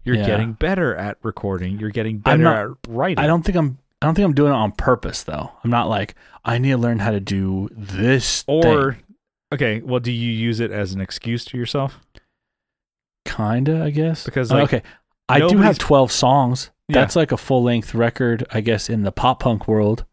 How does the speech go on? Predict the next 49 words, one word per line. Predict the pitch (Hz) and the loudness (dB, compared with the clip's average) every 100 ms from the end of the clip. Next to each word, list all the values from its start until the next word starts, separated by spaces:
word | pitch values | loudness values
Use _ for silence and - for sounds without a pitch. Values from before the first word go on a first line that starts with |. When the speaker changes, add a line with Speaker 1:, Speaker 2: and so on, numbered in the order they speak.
| _ _ | _ _
Speaker 1:
Mm-hmm. | 143 139 - _ _ _ _ _ | -4 -4 -8 _ _ _ _ _
Speaker 2:
But | 120 | -2
I | 117 | 2
don't | 143 135 | 2 0
think | 139 123 | -2 0
that's | 131 120 | -2 -2
a | |
full | - 120 113 | -2 0 2
length | 117 110 - | 2 -2 -4
in, | - 107 98 | -4 -2 0
like, | 95 - | -2 -4
a | |
synthwave | - - 120 - 80 85 - | -4 -2 -2 -2 -4 -4 -8
kinda. | - 90 78 | -8 -6 -4
I | 131 | -2
mean, | 123 - _ | -2 -4 _
Speaker 1:
Really? | 113 226 392 - | -4 -4 -4 -4
Speaker 2:
I | 127 | 0
guess | 135 - | 0 -2
it | 107 | 0
Speaker 1:
That's | 156 147 | 2 2
Speaker 2:
doesn't | |
Speaker 1:
a | 117 | 2
Speaker 2:
really | 101 | 2
Speaker 1:
shitload | 196 | 2
Speaker 2:
matter. | 180 | 2
Speaker 1:
of | - | 0
songs. | 170 269 110 - _ _ - | 0 0 -2 -8 _ _ -10
<laughs> | - 127 | -6 0
Speaker 2:
It | 127 | 2
is | 170 135 | 4 2
a | |
shitload. | - - 92 87 104 | 0 -2 -2 -2 -2
I | |
have | 127 139 | 0 0
twelve, | - 147 143 135 127 - _ _ _ _ _ _ - | 0 2 4 4 2 -4 _ _ _ _ _ _ -4
um, | 113 104 98 104 | -2 0 0 0
that | 120 | 0
I | 113 | 2
need | 131 127 | 4 4
to | 117 | 2
work | 110 170 165 165 | 2 2 2 2
on | 151 139 | 2 2
and | 113 | 0
expand | 104 - 139 131 131 | -2 -2 0 2 2
and | 120 | 0
redo, | 117 120 113 123 123 120 | 0 0 2 2 4 4
or, | 107 104 | 2 2
like, | 98 95 | 0 -2